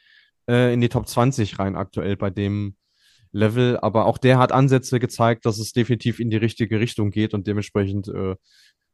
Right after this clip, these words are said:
kann man schon deutlich zufriedener sein als mit dem, was man da in Wiesba fabriziert hat.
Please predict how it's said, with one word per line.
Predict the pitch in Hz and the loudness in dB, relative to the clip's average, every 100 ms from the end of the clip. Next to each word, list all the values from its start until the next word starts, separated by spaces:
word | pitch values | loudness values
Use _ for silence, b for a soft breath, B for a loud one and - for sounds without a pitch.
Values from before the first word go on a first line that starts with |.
| _ - | _ 0
kann | 147 | 6
man | 160 139 | 6 6
schon | 139 147 131 | 6 6 4
deutlich | 123 139 139 - | 6 6 4 -2
zufriedener | 120 131 139 123 | -4 -4 0 2
sein | 110 113 113 | 4 2 2
als | 107 - - - | -2 -4 -14 -12
mit | 113 113 107 110 | -6 -2 -2 0
dem, | 107 107 104 | 0 0 -2
was | 104 - | -4 -2
man | 104 | -2
da | 101 | 0
in | 98 | 0
Wiesba | 104 - 92 | -2 -2 -2
fabriziert | 92 85 90 - 87 | -2 -6 -8 -8 -8
hat. | 87 - | -8 -10